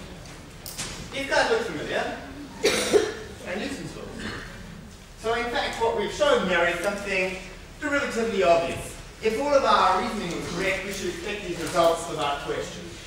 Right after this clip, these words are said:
When we take a particle living in two-dimensional space that's allowed to move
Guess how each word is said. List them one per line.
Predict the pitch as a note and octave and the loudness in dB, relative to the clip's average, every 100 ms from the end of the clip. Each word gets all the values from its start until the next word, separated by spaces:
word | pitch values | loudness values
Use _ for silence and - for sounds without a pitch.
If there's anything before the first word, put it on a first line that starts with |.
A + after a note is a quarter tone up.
| - | -4
When | E3+ | 0
we | E3+ | 2
take | E3+ G3+ G3+ - | 4 2 2 0
a | - G#3 | 0 6
particle | A#3+ B3+ - - - | 6 6 2 -2 -2
living | F#3+ G#3 | 0 0
in | F3 - | -2 -4
two-dimensional | C4 C4+ A3+ G#3 - D3+ | 0 0 2 0 0 -2
space | - A#3 G#3+ - - - - | 0 4 4 2 -4 -6 -2
that's | G3+ | -2
allowed | G#3 A3 A3+ G#3+ | 2 2 2 0
to | |
move | G3+ G#3 G#3 G#3 | -2 -2 -2 -2